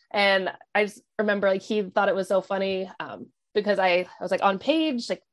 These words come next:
eighty-five, you said this exact thing about Vince McMahon or this exact thing about Sam Muchnick." So he just thought it, like, really cool that I, um, like, referencing page numbers and had actually, like, read the book beforehand. Um, but yeah, I was,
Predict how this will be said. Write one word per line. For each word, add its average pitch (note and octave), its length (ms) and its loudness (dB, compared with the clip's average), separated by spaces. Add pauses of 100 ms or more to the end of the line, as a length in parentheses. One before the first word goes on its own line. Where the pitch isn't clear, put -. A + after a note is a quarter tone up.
(140)
eighty-five, C4 540 6
you A3+ 120 2
said F#3+ 360 2 (140)
this C4 140 8
exact A#3+ 340 4
thing A#3 280 4
about F3+ 600 0
Vince A#3 220 -6
McMahon G#3 420 -2
or F3+ 80 0
this A#3 180 2
exact G3+ 340 0
thing G#3 220 2
about E3+ 220 2
Sam A3 200 2
Muchnick." G3 380 -6 (580)
So A3+ 180 4
he B3 100 2
just G#3 120 -8
thought G#3+ 140 4
it, F#3+ 80 2
like, F3+ 100 0
really G3+ 200 0
cool G3 240 -2
that F3+ 100 -6
I, E3+ 300 0
um, D3 340 -12 (720)
like, G#3+ 180 0
referencing G3+ 440 0
page G3+ 240 0
numbers F#3+ 300 0
and F#3+ 80 -2
had G#3 80 4
actually, F#3 300 0
like, E3+ 120 0
read F#3 140 0
the F3 60 0
book F3+ 240 -6
beforehand. F3 720 -6 (180)
Um, E3+ 280 -12
but F#3+ 60 -6
yeah, F3+ 100 -2
I A3 60 0
was, G#3+ 380 -6